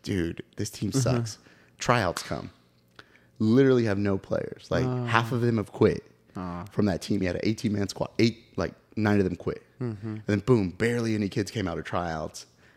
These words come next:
Speaker 1: And I'm like, "Man, I got thirteen guys." And I'm like, "Man, this kinda, this sucks, dude."
Speaker 2: Mm-hmm.
Speaker 1: But, uh, you know what? I persevered. I'm gonna deal with what I got, and I'm gonna
Speaker 2: Mm-hmm.
Speaker 1: teach these guys to the best of my ability.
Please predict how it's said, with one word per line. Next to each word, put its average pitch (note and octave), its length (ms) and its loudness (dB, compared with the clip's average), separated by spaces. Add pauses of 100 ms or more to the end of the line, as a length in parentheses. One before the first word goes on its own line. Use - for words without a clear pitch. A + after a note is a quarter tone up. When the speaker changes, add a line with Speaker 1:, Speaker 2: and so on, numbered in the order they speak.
(240)
Speaker 1:
And G2 260 0
I'm G2 100 -2
like, - 320 -8
"Man, A#2 520 -8
I F#2+ 60 -10
got G2+ 140 -4
thirteen G#2+ 460 -2
guys." - 420 -6 (680)
And G#2 140 -2
I'm G2+ 80 -4
like, - 180 -10
"Man, B2+ 180 -8
this A#2+ 120 -10
kinda, A#2 380 -8 (240)
this - 120 -6
sucks, A2 460 -6
dude." A2+ 220 -2
Speaker 2:
Mm-hmm. G#2+ 200 -2
Speaker 1:
But, C3 120 2
uh, - 100 -6
you D3 100 2
know D#3 60 2
what? D#3+ 240 -2 (760)
I - 60 -6
persevered. B2+ 840 2
I'm F#2+ 80 0
gonna F2 140 2 (300)
deal A2+ 180 6
with A#2+ 180 2
what G#2+ 120 2
I G#2+ 60 0
got, G2 340 0
and A2 140 -2
I'm F2+ 80 2
gonna A2+ 140 0
Speaker 2:
Mm-hmm. A2+ 80 -2
Speaker 1:
teach G2 180 -4
these F#2 120 -4
guys E2+ 260 -2
to - 40 -2
the E2 60 -4
best E2 220 -4
of E2 60 -6
my E2 100 -4
ability. D2 520 -6